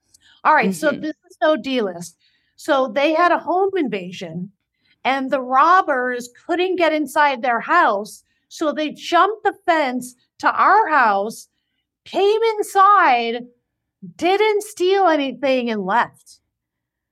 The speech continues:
Speaker 2: Wild. I wonder why. They were like, "Well, if we can't get into this one, we better see what the one next door looks like."
Speaker 1: Yes, the only thing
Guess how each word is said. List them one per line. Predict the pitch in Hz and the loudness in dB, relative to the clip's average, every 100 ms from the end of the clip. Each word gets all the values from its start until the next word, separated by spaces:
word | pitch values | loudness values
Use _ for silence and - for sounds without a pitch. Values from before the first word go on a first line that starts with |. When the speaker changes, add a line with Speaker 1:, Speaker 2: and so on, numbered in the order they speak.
| _ _ | _ _
Speaker 2:
Wild. | 156 180 233 349 403 320 160 120 - | -4 0 2 2 0 0 -2 -4 -4
I | 240 | -2
wonder | 269 370 440 403 | -2 -2 0 0
why. | 247 214 330 285 | 2 2 4 2
They | 175 180 | 2 2
were | |
like, | 185 190 | 2 0
"Well, | 202 196 | 0 -2
if | |
we | 214 | -4
can't | 208 285 311 | -4 -4 -4
get | 277 | -2
into | 262 220 240 | -2 -2 -2
this | 320 262 | -2 -2
one, | 190 165 | -2 0
we | 165 | 0
better | 220 240 220 | -2 -4 -4
see | 247 | -4
what | 226 | -4
the | 220 | -2
one | 226 226 | -2 -2
next | 214 185 | -6 -6
door | 262 285 | -4 -2
looks | 190 151 170 | -2 -4 -4
like." | 135 123 - _ _ _ - | -2 -2 -6 _ _ _ -2
Speaker 1:
Yes, | 392 480 311 | 2 2 2
the | 349 370 | 0 2
only | 440 | 2
thing | 466 466 | 0 -2